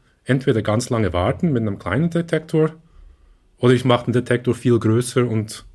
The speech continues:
habe dann eine größere Wahrscheinlichkeit, ein Neutrino messen zu können. Und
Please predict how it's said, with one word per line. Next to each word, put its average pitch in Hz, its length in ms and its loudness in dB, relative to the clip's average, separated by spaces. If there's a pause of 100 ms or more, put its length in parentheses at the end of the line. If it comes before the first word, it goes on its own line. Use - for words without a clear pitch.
(100)
habe - 160 -2
dann 101 160 -4
eine 95 80 -4
größere 95 380 -2
Wahrscheinlichkeit, 95 640 -6
ein 90 60 -6
Neutrino 95 420 -4
messen 87 300 -8
zu - 140 -16
können. 107 340 -14 (720)
Und 113 560 2